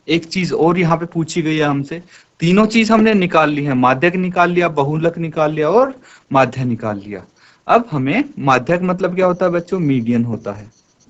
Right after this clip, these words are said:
ठीक है, ये आपको पता होना चाहिए। ये तीनों समान है, ये आपसे पूछा है, क्या ये तीनों समान है? तो देखिए, जो हमारे पास मीन आया है, वो उनतालीस आया है, मीन अलग आया है,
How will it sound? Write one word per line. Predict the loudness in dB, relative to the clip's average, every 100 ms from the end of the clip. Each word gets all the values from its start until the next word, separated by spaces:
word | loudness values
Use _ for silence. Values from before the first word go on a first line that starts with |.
| -20 -20 _ _ _ _ _ _ -8
ठीक | -2
है, | 0
ये | 4
आपको | 2 2 -4
पता | -4 -4
होना | -4 -6
चाहिए। | -10 -12 -20 -20 _ _ _ _ _ -10
ये | 2 2
तीनों | 2 -4 0 0
समान | 0 -2 2 4 2
है, | -2 -2 -2 -6 _ -20 _ _ _ _ _ _ -2
ये | 0
आपसे | 0 -4
पूछा | -6 -8 -6
है, | -8
क्या | -4 -2
ये | 0
तीनों | -2 -4 -6
समान | -6 -6 -4 -2 -2
है? | -6 -10 _ _ _ _ -8
तो |
देखिए, | -4 -4 -2 -4 -6 _ _
जो | -4 0
हमारे | 0 0 0 -2
पास | -2 0 0 -2 -14 _ _
मीन | -2 4 6 6
आया | 4 0
है, | -2 -2
वो | -2
उनतालीस | -4 -6 -6 -6 -6 -8 -14
आया | -18
है, | -18 -20 _ _ _ _ _ _ _ _ _ _ _ -8
मीन | 0 2 2 0 -4
अलग | -2 0 2
आया | 2 2 2
है, | -2